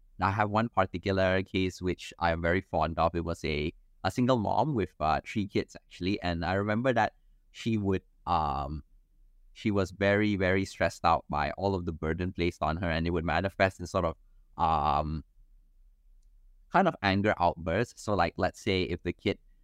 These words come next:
uh, didn't do their homework and the teacher reported this to the mother, the mother would actually fly into a blind rage and, and actually, uh, beat her, her child. So that was why we got involved in the first place. We wanted to address this issue, and, and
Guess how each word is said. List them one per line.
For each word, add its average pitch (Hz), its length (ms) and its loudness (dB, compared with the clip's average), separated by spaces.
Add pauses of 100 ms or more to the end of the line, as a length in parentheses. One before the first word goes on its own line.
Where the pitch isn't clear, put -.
(140)
uh, 78 160 -2
didn't 120 400 0 (340)
do 110 200 2
their 87 200 2
homework 90 380 -2
and 82 120 -2
the 76 40 -4
teacher 87 580 0
reported 90 460 -2
this 92 160 -4
to 87 80 -6
the 80 60 -4
mother, 82 280 -2
the 80 80 -6
mother 92 240 0
would 92 100 2
actually 90 320 -2
fly 92 180 4
into 85 180 -2
a 73 60 -2
blind 76 340 0
rage 82 300 0
and, - 260 -8
and 76 280 -6 (120)
actually, 90 500 -2 (400)
uh, 67 260 -6 (460)
beat 92 240 -2
her, 82 240 -2 (100)
her 82 120 -2
child. 82 500 2
So - 160 -2
that 95 180 6
was 92 200 0
why 90 480 2 (100)
we 85 120 -2
got 87 180 4
involved 85 480 0
in 80 100 -2
the 78 100 -4
first 98 320 0
place. 73 280 -2
We - 80 -18
wanted 85 240 -2
to - 100 -8
address 82 380 0
this 90 180 -4
issue, 82 340 -4
and, 71 180 -4
and 92 180 -6